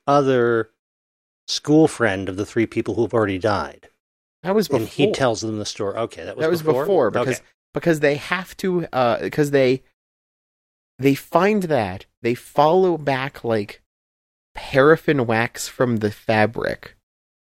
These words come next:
Speaker 2: to a warehouse and fall down the side of a semi-buried wood pyramid. In London. And this is where the Indiana Jones really comes through.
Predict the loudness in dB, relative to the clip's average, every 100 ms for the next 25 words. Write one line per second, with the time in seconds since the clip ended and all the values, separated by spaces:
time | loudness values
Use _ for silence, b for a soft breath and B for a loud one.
0 | _ _ _ -4 2 4 6 6 6 4
1 | -2 -6 -8 -14 -16 _ _ _ _ _
2 | -6 -6 -6 -6 2 4 4 0 -2 0
3 | 0 -2 -2 -4 -10 _ _ _ _ -10
4 | -6 -2 0 0 0 0 -4 -6 -2 -2
5 | -2 0 2 2 0 -4 -8 _ -12 -4
6 | 0 0 -4 -8 0 2 2 0 -6 -10
7 | _ _ _ _ _ _ _ _ _ _
8 | 4 4 6 4 4 2 -2 -4 -10 _
9 | _ _ _ _ _ _ _ _ _ _
10 | _ _ _ -2 2 2 2 0 2 2
11 | 0 -2 0 0 -2 -2 -2 -2 -2 -4
12 | -2 -2 -2 -6 -6 -6 -4 -4 -4